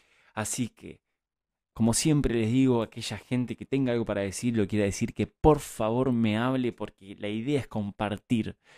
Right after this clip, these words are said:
La idea es que este vehículo que hoy tenemos enfrente, que es mi micrófono,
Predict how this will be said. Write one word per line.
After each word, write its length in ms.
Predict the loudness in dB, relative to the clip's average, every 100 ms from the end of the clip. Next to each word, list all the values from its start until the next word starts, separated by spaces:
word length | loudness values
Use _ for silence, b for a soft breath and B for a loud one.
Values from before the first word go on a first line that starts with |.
| b
La 80 | 0
idea 180 | 0 0
es 80 | -4
que 240 | -6 -6
este 420 | -8 -6 -4 -2
vehículo 600 | 0 0 0 -2 -4 -4
que 80 | -6
hoy 80 | -6
tenemos 320 | -4 -4 -4
enfrente, 380 | -4 -2 -2 -4
que 80 | -4
es 60 |
mi 100 | 0
micrófono, 540 | 0 2 -2 -2 -6